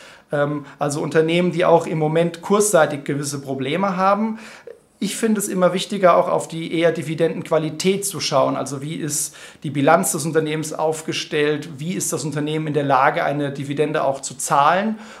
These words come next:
Und da wäre mir persönlich eine niedrige Dividendenrendite, die aber ein starkes Backing aus der Bilanz hat mit hohen Reserven und einem stabilen Cashflow-Modell, wesentlich lieber.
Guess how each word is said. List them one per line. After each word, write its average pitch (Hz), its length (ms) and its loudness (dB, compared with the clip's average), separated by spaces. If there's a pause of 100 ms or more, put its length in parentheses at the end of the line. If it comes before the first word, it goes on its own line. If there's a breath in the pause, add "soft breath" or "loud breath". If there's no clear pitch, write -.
Und 151 160 -2
da 151 140 2
wäre 147 120 4
mir 170 180 -2
persönlich 170 640 0
eine 143 220 -2
niedrige 170 420 -2
Dividendenrendite, 143 960 -2
die 143 160 -4
aber 135 260 2
ein 135 180 -4
starkes 156 880 2 (300 loud breath)
Backing 190 320 2
aus 151 160 0
der 160 100 0
Bilanz 156 440 2
hat 180 160 4
mit 147 160 -6
hohen 147 220 0
Reserven 156 560 2
und 151 100 -4
einem 143 80 -4
stabilen 147 520 -2
Cashflow-Modell, 156 920 0 (240 loud breath)
wesentlich 160 580 0
lieber. 208 540 -2